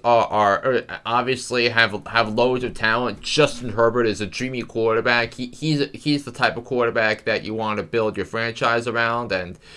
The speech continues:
and, and, and they'll, they'll have Austin Eckler. They have, uh, they'll have Keenan Allen. We'll see about Mike Williams. He did not practice on Wednesday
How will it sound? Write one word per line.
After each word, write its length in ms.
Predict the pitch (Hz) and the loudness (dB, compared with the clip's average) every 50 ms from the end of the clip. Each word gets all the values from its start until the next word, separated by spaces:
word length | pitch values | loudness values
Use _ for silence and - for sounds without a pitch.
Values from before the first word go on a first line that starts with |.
| - - - - - - | -20 -18 -18 -18 -8 -2
and, 260 | - 135 135 - - | 2 2 2 2 2
and, 440 | - 117 117 113 113 113 104 - - | 0 -2 -2 -2 -4 -8 -12 -10 -6
and 180 | 117 120 113 | -6 -2 0
they'll, 200 | 120 117 - - | 2 2 2 0
they'll 180 | - 98 135 135 | 0 0 0 2
have 280 | 123 120 123 123 120 | 4 4 4 4 2
Austin 420 | - 131 135 135 131 - - 117 123 | 0 0 0 0 -2 -2 -4 0 2
Eckler. 440 | 131 131 127 - 135 135 135 131 127 | 2 2 2 2 4 4 4 4 4
They 120 | 120 110 | 2 2
have, 460 | 104 107 104 104 104 104 98 - - - _ - - - - - - | 2 4 2 2 0 -2 -4 -8 -16 -20 _ -20 -20 -20 -20 -10 -6
uh, 80 | - 113 | -6 -4
they'll 220 | 107 123 117 113 | 0 2 2 2
have 240 | 110 110 104 101 - | 2 2 0 -2 -2
Keenan 340 | - - 135 135 123 120 117 | -6 -4 -2 0 0 0 2
Allen. 400 | 117 117 120 127 131 135 127 117 | 2 2 2 2 0 -2 -4 -4
We'll 140 | 107 101 98 | -4 -4 -4
see 220 | - - - 127 | -4 -2 -2 0
about 240 | 123 120 131 123 - | 2 4 4 4 4
Mike 220 | 110 123 127 120 123 | 2 0 0 0 2
Williams. 420 | 135 135 127 120 113 110 107 - | 2 4 4 4 2 -2 -4 -6
He 100 | 117 110 | -4 -4
did 100 | 104 95 | -4 -2
not 220 | 107 107 110 107 | 0 0 0 0
practice 420 | - 127 117 113 113 - 104 107 110 | 2 2 2 2 2 0 -2 -2 -2
on 220 | 110 104 98 104 | -2 -2 -2 -2
Wednesday 600 | 107 120 123 123 120 120 - 98 92 87 90 90 | -2 -2 -2 -2 -4 -2 0 0 0 0 -2 -4